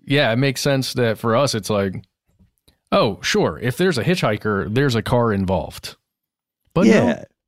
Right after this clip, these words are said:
Speaker 1: maybe it's a
Speaker 2: Yeah.
Speaker 1: hitchhiker on the back of your horse, pal.
Speaker 2: Yeah. Yeah,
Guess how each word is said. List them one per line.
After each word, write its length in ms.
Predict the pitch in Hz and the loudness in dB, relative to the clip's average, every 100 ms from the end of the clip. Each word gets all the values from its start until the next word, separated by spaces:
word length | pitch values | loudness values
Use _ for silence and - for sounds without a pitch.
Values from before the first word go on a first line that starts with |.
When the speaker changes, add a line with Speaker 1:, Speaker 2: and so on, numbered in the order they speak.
| _ _ | _ _
Speaker 1:
maybe 400 | - 160 185 208 | 0 2 4 4
it's 140 | 214 240 | 4 4
a 40 | |
Speaker 2:
Yeah. 100 | 185 | 4
Speaker 1:
hitchhiker 460 | - 196 202 196 208 | 4 2 0 2 0
on 60 | 214 | 2
the 60 | |
back 300 | 202 214 208 | 0 -2 -2
of 60 | 220 | 0
your 140 | 220 | 0
horse, 440 | 185 240 254 - - | 2 0 0 -2 -4
pal. 480 | - 117 185 - _ _ - - | 0 0 0 -4 _ _ -20 -6
Speaker 2:
Yeah. 640 | 214 269 247 160 107 85 67 _ _ _ _ | 2 4 4 4 2 -2 -10 _ _ _ _
Yeah, 220 | 196 220 | 2 2